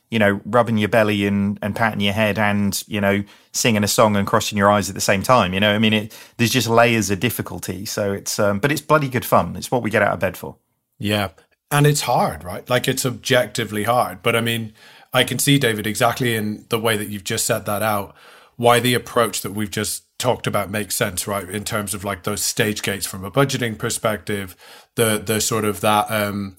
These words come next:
Speaker 2: that growth approach from the, the stack perspective, because exactly to your point, if we try and build something full service that's ready to go and go toe to toe with, you know, Metal going toe to toe with, um, NatWest S M E Bank,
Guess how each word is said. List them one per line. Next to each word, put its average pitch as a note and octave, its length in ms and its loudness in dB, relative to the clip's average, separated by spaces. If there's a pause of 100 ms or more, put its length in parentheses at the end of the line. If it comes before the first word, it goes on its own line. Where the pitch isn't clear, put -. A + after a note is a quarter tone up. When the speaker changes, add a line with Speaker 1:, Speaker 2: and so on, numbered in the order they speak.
(140)
Speaker 2:
that A2 220 0
growth A2+ 420 -2
approach A2 360 -4
from G2+ 260 -8
the, G2+ 140 -8
the G2+ 200 -8
stack - 420 0
perspective, F#2+ 600 -8 (340)
because C3 240 2
exactly C#3+ 380 2
to - 140 -2
your G2+ 100 0
point, G#2 420 0 (360)
if A#2+ 140 -2
we C3 80 2
try C#3 220 4
and A#2+ 120 0
build A#2+ 200 2
something G2+ 460 -4 (240)
full B2+ 360 0
service A2 460 0
that's G#2 200 -8
ready A2+ 260 0
to G#2+ 100 -8
go G#2 320 -2
and G#2+ 220 -8
go G#2+ 180 2
toe G#2+ 240 -2
to G2+ 160 -8
toe G#2 240 -2
with, G2+ 420 -8 (240)
you B2 100 -2
know, G#2 100 0
Metal A2 280 0
going A2 220 0
toe G#2+ 220 -2
to G#2 120 -6
toe G#2+ 200 0
with, G2+ 280 -6
um, G2+ 520 -6 (100)
NatWest A2 420 0
S G#2+ 220 -4
M G#2 140 -4
E A#2+ 80 -2
Bank, F#2+ 260 -10